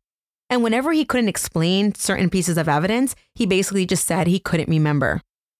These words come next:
A D A Baskin read Anitra's text message where she called him evil, manipulative, and narcissistic, to which DeMarcus whined that they had good times and he wasn't a monster.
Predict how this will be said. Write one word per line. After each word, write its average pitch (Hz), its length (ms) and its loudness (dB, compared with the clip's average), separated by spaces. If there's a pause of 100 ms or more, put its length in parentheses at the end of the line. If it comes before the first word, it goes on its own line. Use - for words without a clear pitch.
(160)
A 233 100 2
D 294 200 2
A 277 40 0
Baskin 170 560 0
read 175 160 0
Anitra's 190 400 0
text - 340 -4
message 143 380 0 (240)
where 226 160 0
she - 160 -2
called 269 380 -2
him 269 340 0
evil, 233 560 0
manipulative, 190 1040 0
and 180 240 2
narcissistic, 160 880 -2 (480)
to 226 100 -2
which 214 260 -2
DeMarcus 240 460 0
whined 160 520 0
that 175 200 -2
they 190 80 0
had 160 240 0
good 180 180 2
times 240 480 0 (300)
and 170 80 2
he 160 140 4
wasn't 170 560 0
a 175 60 2
monster. 143 720 2